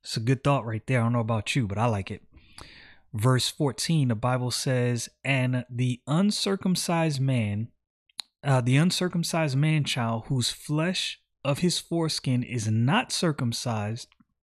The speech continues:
that soul shall be cut off from his people.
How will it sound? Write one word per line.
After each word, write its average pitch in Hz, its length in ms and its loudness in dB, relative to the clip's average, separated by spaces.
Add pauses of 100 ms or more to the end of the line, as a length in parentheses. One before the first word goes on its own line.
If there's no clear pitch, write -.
(440)
that 170 260 2
soul 127 680 2 (680)
shall 143 360 2
be 123 300 -2
cut - 340 -8 (100)
off 131 500 -2 (560)
from 151 720 0
his 147 360 2
people. 107 640 -6